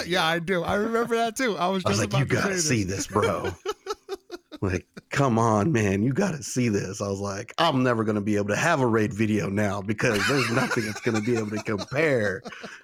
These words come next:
Speaker 1: to what Woe's got going on here, man." And, uh, yeah,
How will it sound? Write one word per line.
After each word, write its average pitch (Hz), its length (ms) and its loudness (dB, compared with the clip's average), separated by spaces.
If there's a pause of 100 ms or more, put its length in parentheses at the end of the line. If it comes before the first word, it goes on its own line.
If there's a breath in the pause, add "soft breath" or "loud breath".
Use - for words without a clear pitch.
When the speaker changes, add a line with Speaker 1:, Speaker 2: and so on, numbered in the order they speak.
(200)
Speaker 1:
to 104 140 0
what 101 340 0
Woe's 113 400 0
got 98 340 -2
going 98 360 0
on 95 200 -2
here, 147 360 0
man." 92 520 -2 (600 soft breath)
And, 90 280 -12
uh, 82 220 -12
yeah, 85 240 -8